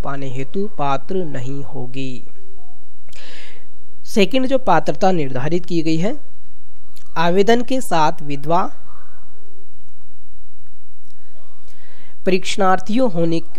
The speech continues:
होने की स्थिति में पति का मृत्यु प्रमाण पत्र, स्व प्रमाणित प्रति एवं परित्यक्ता छात्राध्यापिका की स्थिति में सक्षम न्यायालय अथवा काजी द्वारा जारी तलाकनामे की प्रमाणित प्रति या डिक्री आवश्यक रूप से संलग्न की जावे।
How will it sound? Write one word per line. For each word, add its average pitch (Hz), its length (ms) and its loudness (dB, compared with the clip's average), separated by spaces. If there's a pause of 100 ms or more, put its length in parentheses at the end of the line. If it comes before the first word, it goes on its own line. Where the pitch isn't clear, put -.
(540)
होने 185 280 2
की 233 280 0
स्थिति 170 340 0
में 160 200 0
पति 175 280 0
का 202 220 0
मृत्यु 165 440 0
प्रमाण 139 400 -2 (100)
पत्र, 185 300 0
स्व 196 340 0
प्रमाणित 147 420 -2
प्रति 139 460 0
एवं 180 300 0
परित्यक्ता 196 680 0
छात्राध्यापिका 151 1080 -2
की 185 260 -2
स्थिति 220 420 0
में 175 140 0
सक्षम 180 540 0
न्यायालय 147 380 -2
अथवा 151 420 -2
काजी 156 440 -2
द्वारा 147 340 -2
जारी 139 320 -2
तलाकनामे 139 720 -2
की 165 180 -2
प्रमाणित 135 460 -2
प्रति 233 400 0 (480)
या 208 120 2
डिक्री 190 500 0
आवश्यक 147 560 -2
रूप 147 180 0
से 160 180 -2
संलग्न 147 560 -2
की 143 200 0
जावे। 123 300 -2